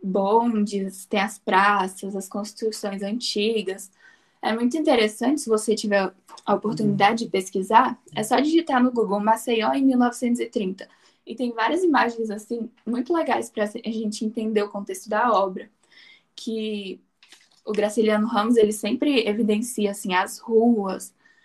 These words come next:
e os locais, ele dá muita ênfase no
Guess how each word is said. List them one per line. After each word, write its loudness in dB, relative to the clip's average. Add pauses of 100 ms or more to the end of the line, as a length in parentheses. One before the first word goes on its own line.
(140)
e -8
os -12
locais, 0
ele -2
dá 2
muita 0
ênfase -2 (720)
no -6